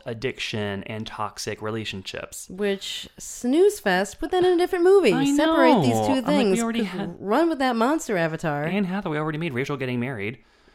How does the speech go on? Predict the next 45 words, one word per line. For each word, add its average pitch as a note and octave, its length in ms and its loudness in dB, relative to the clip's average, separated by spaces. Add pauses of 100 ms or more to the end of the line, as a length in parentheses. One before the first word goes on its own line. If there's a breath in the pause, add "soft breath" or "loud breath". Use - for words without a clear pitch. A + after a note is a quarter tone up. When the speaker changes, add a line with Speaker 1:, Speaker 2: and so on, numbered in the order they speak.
Speaker 2:
Right, A#3 200 -4
Speaker 1:
Uh, A#3 300 0
Speaker 2:
exactly. C4 240 0
Speaker 1:
you A3 60 -4
know, D#3+ 220 0
like, A2+ 280 -4
we A#2+ 80 -4
don't C3 160 -4
need A#2+ 200 -6
that G#2+ 200 -2
as A#2 80 -4
a A2 60 -8
monster G#2 360 -12
movie. - 320 -12
Speaker 2:
And B3 160 -8
I A4+ 200 -6
don't F#4+ 180 -4
feel D4+ 220 -4
comfortable D4 500 -2
having B3 340 -2
left C#4+ 280 -4
seeing B3 260 -2
Jason A3+ 300 -4
Sudeikis C4+ 520 -6
as A#3 300 -2
this, B3 300 -8
uh, A#3 360 0
weird, A#3+ 560 0 (140)
um, G3+ 680 0 (400 soft breath)
abusive G#3 600 -4
character. C#4 480 -4
That G#3+ 180 -4 (240)
unsettled F3+ 420 -2
me. C#3+ 180 -8 (120)
Speaker 1:
Did G#2 160 -2
it? G#2 260 -6
Did, G2 80 -2
Speaker 2:
Yeah. G#3 240 0
Speaker 1:
did G#2 160 -10
you G#2 60 -6
find G#2 180 -4
him G#2 80 -6
likable G2+ 320 -6
before A#2+ 280 -6
that? B2+ 240 -8